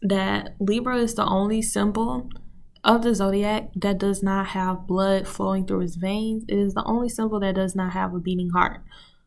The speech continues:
So sometimes, and it's the only symbol, is the Libra symbol of the scales is literally a mathematical machine. And don't get me wrong, like, Libras look very pretty, or Libras,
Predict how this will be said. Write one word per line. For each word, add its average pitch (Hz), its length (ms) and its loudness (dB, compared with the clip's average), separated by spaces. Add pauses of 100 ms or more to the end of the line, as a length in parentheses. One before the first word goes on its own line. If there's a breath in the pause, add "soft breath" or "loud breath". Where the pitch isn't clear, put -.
(120)
So 185 680 2
sometimes, 233 920 0
and 214 140 4
it's 220 100 2
the 233 80 2
only 269 380 2
symbol, 254 800 2
is 220 300 0
the 214 600 0 (220)
Libra 247 420 0
symbol 247 400 0
of 226 60 2
the 202 100 0
scales 208 500 0
is 202 160 2
literally 240 500 2
a 214 80 2
mathematical 185 720 0
machine. 175 600 -4 (400 loud breath)
And 196 140 2
don't 220 140 2
get 262 80 0
me 240 120 2
wrong, 185 440 2
like, 175 200 -2
Libras 226 440 4
look 247 200 2
very 220 360 2
pretty, 226 420 0 (220)
or 202 200 4
Libras, 220 480 0